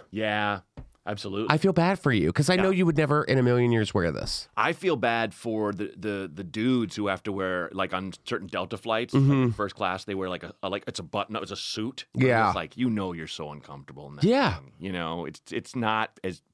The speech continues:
Speaker 1: fitted correct,
Speaker 2: Yeah.
Speaker 1: you know? I will say the thing, the first thing I thought of when you mentioned that there would be, you know, if a, if a, i-, i-, if a guy, uh, you know, or, you know, or let's just say a, a cis male who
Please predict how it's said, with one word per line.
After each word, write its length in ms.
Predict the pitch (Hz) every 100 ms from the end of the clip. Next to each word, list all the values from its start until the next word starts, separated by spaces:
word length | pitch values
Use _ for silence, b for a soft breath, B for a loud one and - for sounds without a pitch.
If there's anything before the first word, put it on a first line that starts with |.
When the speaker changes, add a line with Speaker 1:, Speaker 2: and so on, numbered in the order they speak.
| -
Speaker 1:
fitted 320 | 120 110 98
correct, 580 | 113 101 95 95 - - -
Speaker 2:
Yeah. 380 | 147 170 123
Speaker 1:
you 60 | 110
know? 280 | 104 104 110 b b -
I 100 | 139
will 220 | 147 151
say 260 | 160 160
the 100 | 131 123
thing, 260 | 139 135
the 80 | 117
first 260 | - 123 120
thing 100 | 110
I 140 | 120
thought 180 | 117 104
of 100 | 95
when 120 | 101
you 80 | 98
mentioned 420 | 95 92 95 90 B B
that 100 | 117
there 140 | 110 104
would 180 | 104 85
be, 360 | 101 95 90 b b b _
you 100 | 107
know, 160 | 104 95
if 100 | 101
a, 80 | -
if 120 | 101 101
a, 200 | 87 -
i-, 60 | 104
i-, 460 | 95 92 98 98 98
if 160 | 90
a 40 | 92
guy, 640 | 90 90 87 90 90 101 _ _ _
uh, 420 | 95 87 85 82 -
you 100 | 98
know, 360 | 87 82 90 -
or, 440 | 92 87 87 80 -
you 120 | 90
know, 140 | 85
or 120 | -
let's 180 | 90 85
just 120 | 90 98
say 100 | 80
a, 260 | - - 90
a 40 |
cis 280 | - 104 95
male 340 | 98 90 87
who 300 | 85 90 85